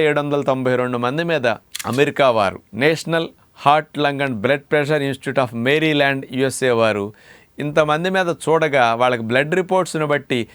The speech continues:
నీళ్లు తక్కువ తాగే అలవాటు ఉన్న వారందరికీ సోడియం కంటెంట్ బ్లడ్లో ఎక్కువ ఉంటున్నది. సోడియం కంటెంట్ బ్లడ్లో ఎక్కువ ఉంటే అనేక రకాల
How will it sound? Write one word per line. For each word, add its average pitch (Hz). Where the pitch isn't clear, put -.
నీళ్లు 156
తక్కువ 156
తాగే 147
అలవాటు 151
ఉన్న 147
వారందరికీ 170
సోడియం 180
కంటెంట్ 160
బ్లడ్లో 139
ఎక్కువ 135
ఉంటున్నది. 113
సోడియం 202
కంటెంట్ 165
బ్లడ్లో 143
ఎక్కువ 147
ఉంటే 135
అనేక 190
రకాల 156